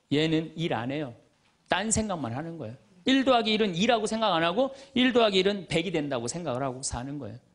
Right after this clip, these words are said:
절대 평화롭지가 않아요. 또 여러분들 형제 중에 누가 잘 살아. 우-, 우리 형이 잘 살아. 누나가 잘 살아. 근데 내가 이번에 아이가 대학을 들어가. 나 등록금 좀 안 대주나. 이때부터 죄짓기 시작하는 거예요.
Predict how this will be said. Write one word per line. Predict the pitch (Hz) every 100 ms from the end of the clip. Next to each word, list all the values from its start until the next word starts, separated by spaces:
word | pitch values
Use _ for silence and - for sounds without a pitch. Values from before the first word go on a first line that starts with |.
| _
절대 | - 107 127 - - 180 170 - - _ -
평화롭지가 | 226 214 135 - 165 143
않아요. | 113 107 _ _ -
또 |
여러분들 | 185 233 262 247 226 - - -
형제 | - 311 302 240
중에 | 220
누가 | 202 196
잘 | - 170 214
살아. | 240 269 175 - - _ _ _
우-, | 147 143
우리 | 165 214
형이 | 254 254
잘 | 156 143
살아. | 156 165 107
누나가 | 127 180 190 175
잘 | 131 143
살아. | 170 156 107 - -
근데 | - 175
내가 | 156 170 160 170 - -
이번에 | 151 170
아이가 | 131 139 147 143
대학을 | 151 165 156
들어가. | 135 117 113 110 - -
나 | 151 147
등록금 | 170 185 175 165 151
좀 | 139 127
안 | 120 135 160 170
대주나. | 226 208 190 110 - _ _ _ -
이때부터 | 160 - - 214 - 156
죄짓기 | - 147 180 135
시작하는 | - 139 - 151
거예요. | 143